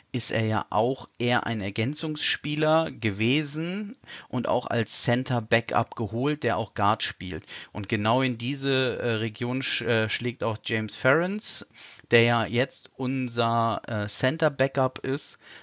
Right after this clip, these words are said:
aber auch Guard spielen kann und, ähm, somit gegebenenfalls sogar in die Starting Left Guard Rolle reinwachsen kann. Ted Karras hätte ich ganz gerne behalten,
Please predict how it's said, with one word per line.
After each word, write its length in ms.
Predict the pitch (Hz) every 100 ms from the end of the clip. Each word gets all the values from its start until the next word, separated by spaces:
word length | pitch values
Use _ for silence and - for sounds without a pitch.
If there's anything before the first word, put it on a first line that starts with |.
| - -
aber 340 | 123 135 82
auch 220 | 110 107 -
Guard 300 | 107 120 -
spielen 480 | - 143 151 165 165
kann 540 | 151 165 190 240 240 - -
und, 460 | 123 120 123 120 -
ähm, 300 | - 113 117 -
somit 640 | 110 113 120 131 156 -
gegebenenfalls 1300 | 120 107 120 147 139 143 - 117 117 135 147 - -
sogar 360 | 123 117 120
in 100 | 117
die 200 | 113 113
Starting 680 | 113 - - 104 110 135 143
Left 340 | 123 120 - -
Guard 400 | 113 117 - 120
Rolle 460 | 131 143 156 160
reinwachsen 800 | - 123 131 147 113 104 - 110
kann. 300 | - - 107 - - - - - -
Ted 240 | 135 -
Karras 380 | 135 165 175 -
hätte 140 | 151
ich 80 | 147
ganz 260 | 139 127 -
gerne 300 | 117 120 117
behalten, 760 | 101 101 120 156 - 220 269